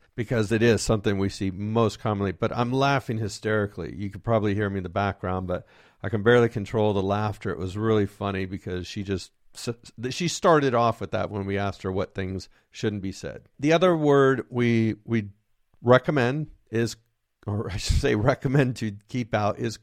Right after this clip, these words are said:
collaborate. Now, this is in a lot of mission statements. You know, P A programs talk about how we're gonna train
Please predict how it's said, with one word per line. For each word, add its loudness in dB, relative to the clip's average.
collaborate. 0
Now, 6
this 0
is 0
in 0
a 2
lot 0
of -4
mission -6
statements. -4
You -14
know, -16
P 0
A 2
programs -2
talk -2
about 4
how -2
we're -4
gonna -6
train -2